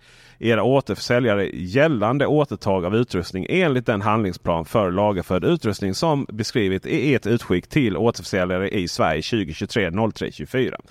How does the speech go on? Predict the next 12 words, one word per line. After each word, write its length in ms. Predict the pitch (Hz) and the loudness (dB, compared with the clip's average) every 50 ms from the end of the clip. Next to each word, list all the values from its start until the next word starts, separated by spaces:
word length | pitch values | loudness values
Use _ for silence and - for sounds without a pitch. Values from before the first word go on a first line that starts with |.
| - - - - - - - - - - | -20 -20 -20 -20 -20 -20 -20 -20 -8 -2
Inkomna 500 | 143 160 170 170 - 190 170 156 156 151 | -2 0 0 0 0 0 0 2 2 2
med 100 | 151 151 | 2 2
redogörelse 600 | 175 190 190 156 143 147 147 147 160 - - 156 | 2 2 2 2 4 2 2 2 2 0 0 2
hur 100 | 147 139 | 2 2
ni 80 | 120 117 | 2 2
hanterat 500 | 113 107 107 - 139 117 101 98 92 - | 0 -2 -2 0 0 0 0 0 -2 0
återtagen 440 | 104 123 123 98 - 113 104 95 104 | 0 0 0 0 0 -2 -2 0 0
utrustning. 540 | 127 139 - 131 123 117 - 143 156 165 - | -2 0 0 -2 -2 -2 0 -2 -2 -2 -4
Det 120 | - 107 98 | -4 -4 -2
var 140 | 92 92 87 | -2 -2 -2
nummer 200 | 95 98 95 - | -2 -2 -4 -4
tre. 260 | - - 127 139 | -4 -4 -4 -4